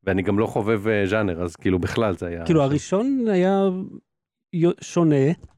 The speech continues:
Speaker 1: כן.
Speaker 2: איטי, מעניין, <coughs> מ-, מ-, מרתק. אה, שני, לא יודע, אני רואה רק מאמרים שזה כאילו, אה,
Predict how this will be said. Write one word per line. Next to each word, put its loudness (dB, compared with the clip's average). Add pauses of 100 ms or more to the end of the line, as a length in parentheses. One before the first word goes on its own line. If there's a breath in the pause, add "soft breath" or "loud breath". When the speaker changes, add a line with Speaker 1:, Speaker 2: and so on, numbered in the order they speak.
Speaker 1:
כן. -2
Speaker 2:
איטי, 2
מעניין, 2 (220)
<coughs> -10
מ-, -2 (280)
מ-, -2
מרתק. -2 (880 loud breath)
אה, 0
שני, 4
לא 0
יודע, 2
אני 4
רואה 4
רק 0
מאמרים 4
שזה 0
כאילו, 4
אה, 2